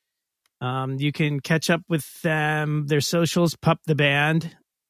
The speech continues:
just about everywhere. Um, Steve is S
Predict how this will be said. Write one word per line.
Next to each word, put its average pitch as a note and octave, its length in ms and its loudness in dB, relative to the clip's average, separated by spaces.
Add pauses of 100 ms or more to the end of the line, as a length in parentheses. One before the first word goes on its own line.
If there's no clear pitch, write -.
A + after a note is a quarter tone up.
(120)
just - 160 -16
about C3+ 160 -2
everywhere. B2 640 -6 (760)
Um, A#2+ 540 -4 (760)
Steve F#3 640 0
is D3 840 0 (1000)
S F3+ 400 0